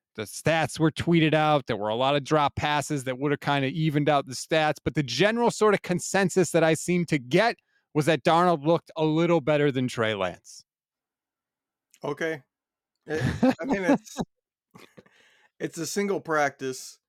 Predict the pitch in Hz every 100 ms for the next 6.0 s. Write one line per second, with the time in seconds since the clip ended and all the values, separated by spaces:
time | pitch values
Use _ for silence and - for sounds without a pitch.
0 | _ _ _ - 143 160 160 147 143 139
1 | 135 127 - _ 139 139 127 120 127 143
2 | 160 135 135 139 143 143 143 _ _ _
3 | _ _ _ _ - 143 139 143 143 -
4 | 95 - _ _ _ _ _ _ 135 123
5 | - 147 135 - 117 - 139 113 110